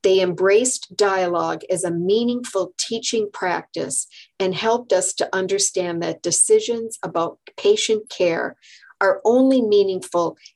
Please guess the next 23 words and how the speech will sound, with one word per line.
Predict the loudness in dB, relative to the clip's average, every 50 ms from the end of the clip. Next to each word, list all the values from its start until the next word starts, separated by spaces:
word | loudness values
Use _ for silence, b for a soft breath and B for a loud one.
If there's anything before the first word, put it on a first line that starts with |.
| _ -2
in | 0 0 0
the | -2
context | -2 -2 0 0 0 0 0 0 0 0 0 0 -4 -6 -2
in | -2 -2 0 0
which | -2 -2 -2 -4 -8
faculty, | -4 -2 -2 -2 -2 -2 -4 -4 -4 -4 -4 -4 -4 -4 -4
students, | -4 -4 0 0 0 0 2 0 -2 -2 -4 -8 -8 -6 -6
and | -6 -6 -6
practitioners | -4 -4 -4 -4 -4 -6 -4 -2 -2 -2 -2 -2 -2 -2 -2 -2 -2 -4 -6 b b b _ -2
experience | -2 0 0 -2 -2 0 0 0 0 0 -2 -4 -4 -6 -6 -8 -10 -8
them. | -6 -6 -8 -8 -10 -14 _ _ _ _ _ _ B B B B B B B B B -4
Knowledge | 0 2 2 2 4 4 2 2 2 0
about | -2 0 0 0 0 0
nursing | -2 -2 -2 -2 -4 -6 -6
practice | -4 -4 -4 -4 -4 -4 -6 -6 -6 -6 -6
is | -6 -6 -6 -6
achieved | -6 -4 -4 -2 0 0 0 -2 -4 -8 -14 -12
contextually, | -10 -10 -8 -8 -8 -8 -8 -6 -4 -6 -6 -4 -6 -6 -6 -6 -8 -8 -10 -12 _ B B B B B
since | B 0 0 0 0 -4 -6 -4 -2
all | 0 2 2 2
participants, | 0 0 0 0 0 0 -4 -4 -2 -4 -4 -6 -6 -10 -10 -8 -8 -10 -10 -10 _ _ _ _ -10
teachers, | -6 -6 -6 -6 -4 -4 -4 -4 -4 -8 -10 _ -10
practitioners, | -6 -6 -6 -6 -6 -6 -4 -4 -4 -4 -4 -4 -4 -4 -4 -6 -8